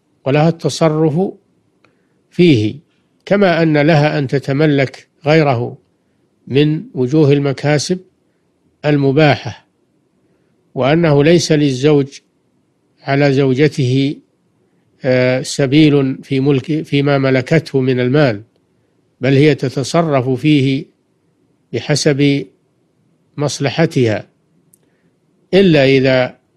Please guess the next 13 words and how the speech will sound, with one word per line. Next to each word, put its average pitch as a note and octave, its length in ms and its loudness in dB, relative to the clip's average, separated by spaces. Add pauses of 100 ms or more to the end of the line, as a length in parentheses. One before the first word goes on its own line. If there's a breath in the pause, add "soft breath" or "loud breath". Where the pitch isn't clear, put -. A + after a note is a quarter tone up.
استوجبت C#3 720 0
الحجر C3+ 460 0
عليها B2+ 640 0 (400)
لسفه A#2+ 720 -2
أو A#2 120 -2
غيره، D3 500 -2 (600)
فذاك F#3+ 340 0
شيء C3+ 440 0 (140)
آخر. A2 220 -8 (2000)
ويؤخذ F3 600 4 (600)
من D3+ 200 -2
هذه D#3+ 360 4
الآيات D3 600 -2